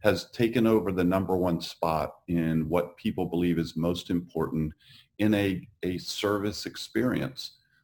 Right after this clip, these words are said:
So you really have to focus on that. And how do I make that eye contact? How do I thank them? How do I make sure they know that I appreciate them coming in?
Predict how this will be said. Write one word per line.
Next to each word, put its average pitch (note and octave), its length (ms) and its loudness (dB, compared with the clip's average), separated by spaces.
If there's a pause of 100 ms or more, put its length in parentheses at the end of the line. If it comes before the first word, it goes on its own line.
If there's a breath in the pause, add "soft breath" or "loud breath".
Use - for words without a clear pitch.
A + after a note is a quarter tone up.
(160)
So - 100 0
you A#2 160 6
really F3 160 8
have F3+ 140 0
to C3+ 80 2
focus C3+ 440 2
on F2 200 6
that. E2 180 4
And E2+ 100 2
how A2+ 140 0
do C#3 140 2
I C3+ 80 4
make B2+ 240 4
that - 280 0
eye F2 120 4
contact? D#2 720 -2 (300 soft breath)
How - 120 0
do D#3 140 4
I B2 60 6
thank G#2 440 2
them? D2 380 2 (180 soft breath)
How C#3 100 -2
do D#3+ 140 4
I C#3+ 40 6
make B2+ 180 6
sure - 180 0
they G#2+ 220 4
know G2+ 400 8
that F2 160 2
I F2+ 80 6
appreciate F#2 880 2
them E2 180 0
coming E2+ 340 0
in? D2+ 280 0